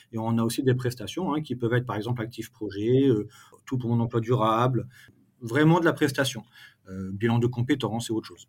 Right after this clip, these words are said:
Donc voilà, ça, c'est idée formation. D'accord ? Et après, on a idée alternance. Donc là, c'est un C F A. C'est le C F A de, de, de idée formation, hein,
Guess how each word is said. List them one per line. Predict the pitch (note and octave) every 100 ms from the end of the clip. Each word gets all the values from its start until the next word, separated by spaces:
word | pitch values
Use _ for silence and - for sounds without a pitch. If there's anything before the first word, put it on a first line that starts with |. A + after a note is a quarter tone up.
| _
Donc | G#2+
voilà, | G2 F2+
ça, | E3+ F3+
c'est | D#3+
idée | D3 D3
formation. | C#3+ C3+ B2 - - _ F#2+
D'accord ? | F#2+ F#3+ G3+ - _ _ _ _ -
Et | B2
après, | C3 C3
on | G#3
a | C#3 -
idée | F#3 F3
alternance. | F3 D#3+ C#3+ E3 A#3
Donc | B2 A#2+
là, | D#3
c'est | D#3
un | A2
C | A2 D3+ C3
F | C3
A. | F#3
C'est | C3
le | B2 F#3
C | F#3+ D#3 D3
F | C3
A | C#3+
de, | B2 G#2
de, | G#2 G#2 G2+
de | G#2
idée | G#2 A#2
formation, | A2 G2+ G2
hein, | A#3+